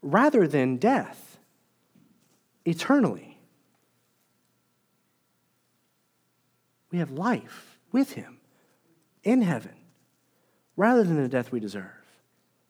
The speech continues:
And so praise, that befits the upright. Now in our hope we praise. Because of who he is, we trust.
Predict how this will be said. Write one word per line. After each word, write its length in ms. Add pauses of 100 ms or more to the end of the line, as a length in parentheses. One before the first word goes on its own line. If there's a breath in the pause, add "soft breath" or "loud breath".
(640)
And 140
so 160
praise, 640
that 480
befits 500
the 200
upright. 640 (1000)
Now 280
in 260
our 220
hope 480
we 160
praise. 760 (840)
Because 320
of 120
who 160
he 180
is, 640
we 180
trust. 640